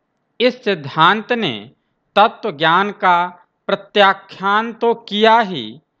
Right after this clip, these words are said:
धर्म के क्षेत्र में प्रवेश करने पर देखा कि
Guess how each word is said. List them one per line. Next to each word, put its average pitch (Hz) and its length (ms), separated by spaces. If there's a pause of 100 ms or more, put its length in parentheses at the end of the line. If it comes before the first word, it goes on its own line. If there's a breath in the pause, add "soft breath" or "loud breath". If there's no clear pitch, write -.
(360)
धर्म 180 460
के 233 240
क्षेत्र 202 540
में 143 340 (440)
प्रवेश 202 580
करने 165 460
पर 175 320 (420)
देखा 185 560
कि 127 240